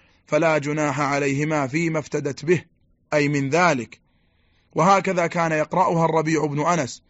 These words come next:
"فلا جناح عليهما فيما افتدت به منه"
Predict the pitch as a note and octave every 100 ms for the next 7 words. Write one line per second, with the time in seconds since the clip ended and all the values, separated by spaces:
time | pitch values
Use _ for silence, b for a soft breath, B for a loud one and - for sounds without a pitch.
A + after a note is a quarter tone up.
0 | _ _ _ _ - D3 E3 E3 F3 E3+
1 | D#3+ D#3+ E3 D#3+ E3 F3 D#3+ D3 C#3 F3
2 | E3 D#3+ - D#3 D#3 C#3+ D3+ D#3+ D#3 D3
3 | E3+